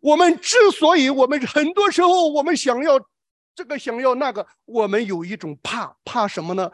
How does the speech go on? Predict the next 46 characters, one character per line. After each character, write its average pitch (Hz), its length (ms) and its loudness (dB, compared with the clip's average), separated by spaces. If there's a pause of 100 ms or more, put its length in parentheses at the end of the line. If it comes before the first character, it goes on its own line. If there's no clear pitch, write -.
(200)
怕 226 240 -8
别 202 200 -4
人 190 200 -4
看 254 260 -6
不 208 140 -8
起 - 280 -6
我 180 200 -4
们， 113 180 -20 (1300)
对 240 80 -6
不 233 80 0
对？ 214 380 0 (640)
在 269 160 0
咱 247 160 0
们 247 100 -2
中 302 200 2
国 277 100 4
人 220 160 2
当 226 200 -2
中， 214 260 -2
有 190 220 -8
人 214 80 -8
说 214 220 -8
：“哎 208 60 -8
呀， 196 180 -6
在 175 120 -10
中 269 180 -10
国 220 100 -2
这 202 80 -10
特 359 220 -4
别 214 120 2
累。” 226 200 0
因 185 160 -8
为 240 80 -6
什 190 140 -8
么 196 80 -2
呢？ 175 100 -2
因 180 120 -2
为 190 60 -2
人 160 180 -6
特 - 140 -12
别 196 100 -8
容 160 160 -8
易 147 60 -8
攀 156 320 -14
比。 120 200 -20 (200)
人 233 220 2